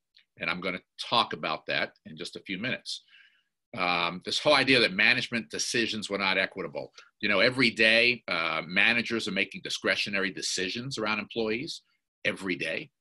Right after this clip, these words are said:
thousands of decisions are made. And there was a strong belief that they were not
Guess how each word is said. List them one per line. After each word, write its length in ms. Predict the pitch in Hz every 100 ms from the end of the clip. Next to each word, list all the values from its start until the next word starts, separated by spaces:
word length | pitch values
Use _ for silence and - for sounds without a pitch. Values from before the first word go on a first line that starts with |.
| _ _
thousands 440 | 110 107 104 101 -
of 100 | 87
decisions 500 | 87 107 101 110 104
are 40 |
made. 280 | 101 110 131 _ _ _ -
And 100 | 90
there 80 | 98
was 180 | 98 98
a 40 |
strong 420 | - 120 113 110
belief 380 | 98 98 95 -
that 120 | 95 - -
they 140 | 92
were 240 | 90 92
not 260 | 87 87 92